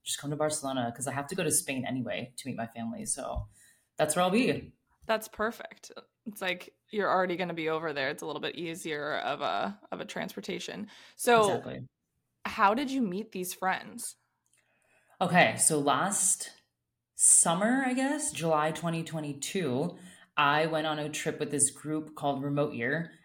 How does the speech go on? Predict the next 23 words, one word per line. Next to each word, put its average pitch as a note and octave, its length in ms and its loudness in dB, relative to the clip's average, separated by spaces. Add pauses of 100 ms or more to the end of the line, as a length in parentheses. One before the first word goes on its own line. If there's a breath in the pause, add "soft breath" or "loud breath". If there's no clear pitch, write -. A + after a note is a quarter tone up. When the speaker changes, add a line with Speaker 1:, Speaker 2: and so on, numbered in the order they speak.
(100 loud breath)
Speaker 1:
and E3 100 0
it's D#3 140 2
a D#3+ 60 -2
bunch C#3+ 240 0
of D3+ 80 -6
remote D3 320 -2
workers B2+ 420 -2
that B2+ 240 0
they C#3 80 -6
all B2+ 240 0
meet A#2+ 420 -4
and A#2+ 420 -4 (500)
travel C3+ 300 2
together. G#2+ 380 -2
I D#3 300 0 (220)
basically F#3+ 380 6
call C3 200 2
it B2+ 60 0
study C3 320 4
abroad A#2+ 320 0
for A#2+ 120 -4
adults. A2+ 460 -4 (400 loud breath)
So D#3 720 8